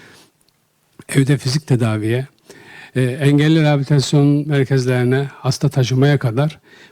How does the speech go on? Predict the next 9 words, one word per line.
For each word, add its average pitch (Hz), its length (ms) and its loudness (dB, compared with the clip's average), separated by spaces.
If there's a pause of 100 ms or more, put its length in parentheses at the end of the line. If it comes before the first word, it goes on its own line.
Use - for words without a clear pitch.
(140)
yaklaşık 147 480 -4
elli 156 260 4
bin 135 140 2
vatandaşımıza 131 800 -2
dokunmaya 123 440 -2
gayret 120 360 0
ediyoruz. 104 480 -12 (500)
Bunların 180 400 4
hepsi 175 680 -2